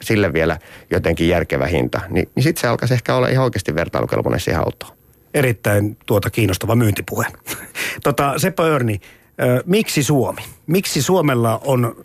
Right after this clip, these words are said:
Speaker 2: niin kuin, halu ja ma-, ilmeisesti mahdollisuudetkin lähteä tätä älyliikennettä kehittämään?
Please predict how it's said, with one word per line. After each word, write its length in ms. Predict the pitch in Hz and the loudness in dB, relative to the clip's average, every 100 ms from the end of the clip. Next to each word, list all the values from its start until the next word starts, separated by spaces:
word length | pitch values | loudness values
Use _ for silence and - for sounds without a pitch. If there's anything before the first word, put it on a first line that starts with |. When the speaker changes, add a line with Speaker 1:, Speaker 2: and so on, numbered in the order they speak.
| - - | -18 -10
Speaker 2:
niin 280 | 131 123 113 | 0 2 4
kuin, 180 | 117 110 - - - - - | 2 0 -6 -18 -18 -18 -4
halu 440 | 156 165 143 127 | 0 2 2 0
ja 140 | 135 127 | 0 2
ma-, 260 | 135 139 139 135 135 - | 4 2 0 -4 -8 -2
ilmeisesti 260 | 151 139 160 | 0 2 2
mahdollisuudetkin 760 | 160 143 120 107 101 - 113 | 4 2 2 0 -2 -2 0
lähteä 340 | 131 123 113 98 | 0 0 -4 -4
tätä 360 | - 98 101 101 - | -4 -2 -2 -2 0
älyliikennettä 580 | 117 104 95 - - | 0 0 -2 -6 -4
kehittämään? 580 | - 110 101 - - - | -2 0 -2 -4 -6 -8